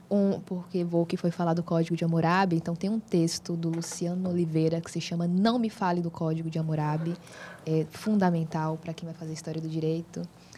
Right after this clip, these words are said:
É, eu vou citar alguns textos que eu utilizei, né? O Lugar de Fala, da Djamila Ribeiro. Eu, será que eu, é, pode, eu não,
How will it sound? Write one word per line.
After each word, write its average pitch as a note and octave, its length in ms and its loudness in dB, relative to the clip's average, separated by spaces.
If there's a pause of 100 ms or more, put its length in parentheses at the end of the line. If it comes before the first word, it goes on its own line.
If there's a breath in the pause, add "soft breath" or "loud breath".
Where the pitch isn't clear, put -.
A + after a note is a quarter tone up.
(240 loud breath)
É, E3 540 2 (320)
eu A3 80 2
vou C4 120 4
citar C#4 300 0
alguns C4 360 -2
textos - 720 -2
que G#3 180 -4
eu F#3 340 -2 (280)
utilizei, F3+ 520 -2
né? E3 280 -4 (220)
O F3 60 -6
Lugar F3+ 260 2
de F#3 100 -4
Fala, F#3+ 400 -4
da F#3+ 100 -4
Djamila F3 420 -8
Ribeiro. G3 580 -2 (2250 loud breath)
Eu, C4+ 160 -8
será - 160 -2
que D4 60 -8
eu, - 120 -10
é, G3+ 80 0
pode, B3+ 360 -2
eu G#3+ 140 -2
não, G#3 100 -2